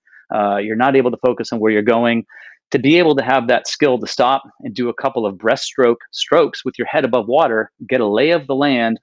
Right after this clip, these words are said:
see where you're at, and then return to swimming is incredibly helpful. And the same for backstroke. If you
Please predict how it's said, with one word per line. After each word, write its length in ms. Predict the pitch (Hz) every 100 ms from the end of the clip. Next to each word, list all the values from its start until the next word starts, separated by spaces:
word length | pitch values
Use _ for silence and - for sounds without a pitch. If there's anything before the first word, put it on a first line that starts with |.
| -
see 280 | - 151
where 140 | 147 131
you're 240 | 117 123
at, 180 | 117 113 - _
and 180 | 120 117
then 160 | 117 123
return 440 | 110 - 127 120
to 60 | 107
swimming 420 | - 127 113 107 - _ _
is 120 | 123
incredibly 480 | 117 - 127 117 104 92
helpful. 400 | 92 - 85 92
And 100 | 143
the 40 |
same 240 | - 175
for 100 | 151
backstroke. 480 | 117 101 - - 90 -
If 140 |
you 60 | -